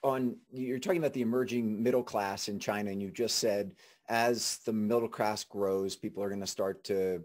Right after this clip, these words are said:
buy more discretionary goods. They're buying purses, as you point out in your book. Uh, but it's also stranding the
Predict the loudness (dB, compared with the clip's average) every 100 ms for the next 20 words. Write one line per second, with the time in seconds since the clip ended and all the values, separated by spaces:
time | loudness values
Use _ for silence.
0 | -2 0 2 0 -4 -6 -8 -4 -4 -4
1 | -6 -6 -6 -4 -4 -4 -6 -4 -4 -4
2 | -8 -6 -4 -2 -4 -6 -8 -10 -10 -8
3 | -6 -6 -8 -10 -8 -10 -10 -16 -20 -20
4 | -16 -4 0 2 2 0 -6 _ _ _
5 | 6 6 4 6 6 6 4 2 2 0
6 | 2 2 2 2 2 2 2 0 0